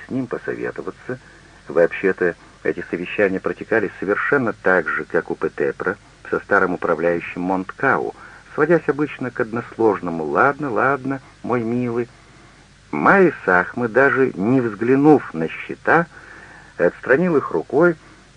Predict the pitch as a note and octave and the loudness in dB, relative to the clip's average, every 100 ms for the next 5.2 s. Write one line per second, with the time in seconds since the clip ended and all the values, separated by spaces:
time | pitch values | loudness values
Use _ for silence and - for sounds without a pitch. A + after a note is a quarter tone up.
0 | - G#2 G2+ A2+ A2 C3 C3 A#2 A#2 - | -10 -6 0 0 2 0 0 -2 -4 0
1 | D3+ C#3+ C#3 - D2+ G#2+ G#2+ - C3 A2+ | 0 0 -4 -4 -6 -2 -4 0 -2 -2
2 | F#2 F2+ G#2 - A#2+ - A2 G2 G2 E2+ | -4 -8 -4 -2 -2 -2 -6 -2 2 2
3 | F#2 A#2 F2+ D#2 G#2 A2 G#2+ G#2+ F#2+ - | 2 0 0 0 0 0 -4 -4 -6 -4
4 | B2+ B2 - A2 G#2+ F#2+ G#2 E2 D2+ - | -6 -4 -6 -6 -6 -4 -4 -2 -4 0
5 | B2+ B2+ | 0 0